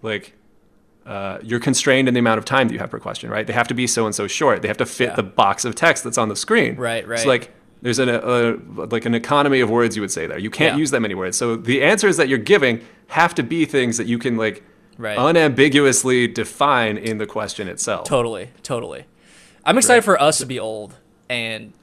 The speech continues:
Speaker 2: we'll be the, we'll be the ones answering the Jeopardy questions. And it's gonna be like
Speaker 1: When Jeopardy is all Zoomer humor. <laughs>
Speaker 2: Yes, dude. It's gonna be like, "This,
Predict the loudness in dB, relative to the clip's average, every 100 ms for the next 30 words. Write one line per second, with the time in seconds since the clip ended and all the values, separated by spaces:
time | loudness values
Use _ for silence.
0 | -12 -4 0 2 0 -2 -6 -4 -4 -4
1 | -2 -2 -4 -6 -8 -8 -12 -12 -14 -18
2 | -18 -10 -8 -8 -10 -8 -10 -10 -14 -12
3 | -8 -6 -4 -2 -2 0 0 2 2 2
4 | 2 2 0 0 2 2 2 0 2 4
5 | 8 10 8 6 6 6 6 4 -2 0
6 | 0 2 2 2 0